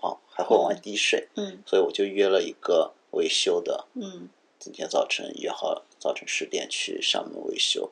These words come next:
Speaker 2: 嗯。
Speaker 1: 去了之后啊，正好那个公寓楼因为日子不打算过了，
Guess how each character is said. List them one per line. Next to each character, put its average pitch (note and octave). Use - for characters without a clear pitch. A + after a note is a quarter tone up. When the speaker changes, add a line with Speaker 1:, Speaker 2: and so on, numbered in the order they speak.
Speaker 2:
嗯。 F#3
Speaker 1:
去 -
了 F#2
之 -
后 G2
啊， A#2+
正 -
好 F#2+
那 A2
个 A2
公 A#2+
寓 A2+
楼 F2
因 G#2+
为 A2
日 -
子 -
不 -
打 -
算 G#2+
过 -
了， -